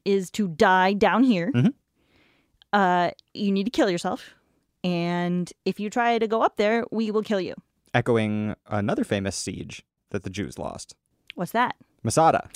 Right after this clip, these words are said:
Speaker 1: Yes. Masada has not happened yet.
Speaker 2: True.
Speaker 1: But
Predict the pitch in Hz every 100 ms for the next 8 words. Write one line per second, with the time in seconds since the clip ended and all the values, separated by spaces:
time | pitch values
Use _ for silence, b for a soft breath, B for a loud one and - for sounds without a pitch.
0 | B B B B B B B 247 - -
1 | - - - 196 320 349 302 311 320 -
2 | - 320 262 214 180 - - - _ -
3 | 120 - _ b b b b 190 370 381
4 | - -